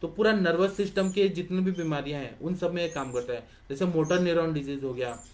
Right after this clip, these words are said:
फिर, अ, Alzheimer's disease हो गया, Parkinson disease हो गया, multiple sclerosis हो गया, उन सब में, अ, डीमाइलिनेटिंग disease हो गया, उन सब में ही इसका बहुत अच्छा फायदा देखा गया है। और शुक्र पे भी अच्छा करता है। शुक्र का काम ही है कि, अ,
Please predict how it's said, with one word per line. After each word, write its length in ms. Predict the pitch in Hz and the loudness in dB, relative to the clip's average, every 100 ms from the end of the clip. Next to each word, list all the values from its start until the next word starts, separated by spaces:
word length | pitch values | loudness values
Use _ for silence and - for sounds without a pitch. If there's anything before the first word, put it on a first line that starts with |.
| - - | -20 -8
फिर, 260 | 160 165 160 | 0 2 2
अ, 340 | - 127 135 143 | 0 -4 -4 0
Alzheimer's 560 | 160 156 151 170 165 | 0 2 2 0 -2
disease 300 | 143 131 131 | -4 -6 -6
हो 60 | 127 | -6
गया, 200 | 123 127 | -4 -6
Parkinson 680 | - 147 143 156 156 165 156 | -4 -4 -2 -4 -2 -2 -4
disease 280 | 127 123 120 | -6 -8 -6
हो 80 | |
गया, 280 | 120 120 113 - - - | -4 -4 -4 -14 -20 -4
multiple 440 | 147 156 175 185 | -4 0 0 0
sclerosis 680 | 180 - 151 143 143 165 156 | 0 0 2 2 -2 -6 -6
हो 80 | 127 | -4
गया, 260 | 120 113 - - - | -6 -8 -18 -18 -8
उन 120 | 170 | -4
सब 180 | 185 175 | 0 0
में, 220 | 175 160 | 0 -2
अ, 60 | 127 | -4
डीमाइलिनेटिंग 960 | 135 131 196 185 165 160 156 143 156 | -6 0 2 2 2 2 -2 -2 -4
disease 260 | 139 131 127 | -4 -6 -6
हो 80 | 127 | -8
गया, 300 | 120 117 - - - | -8 -10 -12 -20 -8
उन 140 | 185 214 | -4 0
सब 180 | 214 208 | 2 2
में 140 | 208 | 2
ही 80 | 208 | 0
इसका 340 | 185 160 190 | 0 -2 0
बहुत 260 | 180 170 175 | 0 0 0
अच्छा 220 | 160 160 | -2 -4
फायदा 600 | 151 131 147 160 - - 131 | -2 -2 -2 -6 -10 -14 -6
देखा 340 | 143 147 180 | -4 -2 -2
गया 180 | 175 156 | 0 0
है। 440 | 135 180 - - - 139 | -2 -6 -6 -16 -12 -4
और 80 | 165 | -4
शुक्र 440 | - 240 240 233 | -2 -4 2 4
पे 140 | 240 220 | 6 4
भी 120 | 226 | 4
अच्छा 240 | 208 180 | 2 2
करता 160 | 175 170 | 2 2
है। 60 | |
शुक्र 320 | 165 202 202 208 | 2 0 0 2
का 100 | 196 | 2
काम 340 | 180 170 175 | 0 -2 0
ही 140 | 180 | 0
है 240 | 190 180 180 - - - | 0 0 -4 -10 -8 -2
कि, 160 | 208 | 0
अ, 120 | 208 | -2